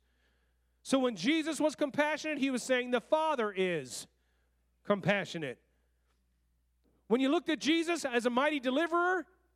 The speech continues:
God is a mighty deliverer. When you saw Jesus eager, everybody say eager, eager to forgive, guess what?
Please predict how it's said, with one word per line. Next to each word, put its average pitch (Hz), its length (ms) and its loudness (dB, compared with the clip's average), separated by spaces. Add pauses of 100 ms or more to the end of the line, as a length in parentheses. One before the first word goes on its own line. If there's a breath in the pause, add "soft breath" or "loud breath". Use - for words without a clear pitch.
(100)
God 202 540 0
is 165 160 -2
a 180 40 2
mighty 196 320 2
deliverer. 170 600 -2 (540 loud breath)
When 247 160 4
you 254 100 0
saw 302 260 4
Jesus 285 420 2 (120)
eager, 311 560 2
everybody 247 260 0
say 277 160 -4
eager, 240 480 0 (640 loud breath)
eager 392 520 4
to 320 200 0
forgive, 285 600 2 (360 soft breath)
guess 262 260 2
what? 262 340 2